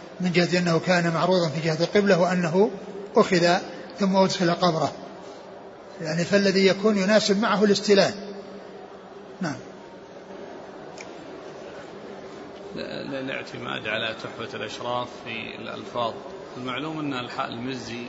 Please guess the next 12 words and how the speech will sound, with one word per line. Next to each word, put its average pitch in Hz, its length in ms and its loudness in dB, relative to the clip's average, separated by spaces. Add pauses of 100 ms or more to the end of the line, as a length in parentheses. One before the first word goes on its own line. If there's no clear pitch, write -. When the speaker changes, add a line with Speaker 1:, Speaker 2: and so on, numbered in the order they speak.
(640)
Speaker 2:
في - 20 -14
التحفة 120 600 -6
إنما 143 300 -4
يذكر 135 580 -4
الطرف 131 460 0
الأول 117 260 -2
يعني. 104 500 -6
Speaker 1:
بس 170 220 6
ذكر 196 320 6
ال-، 151 240 2
حتى 185 240 4
الاستقبال 156 500 4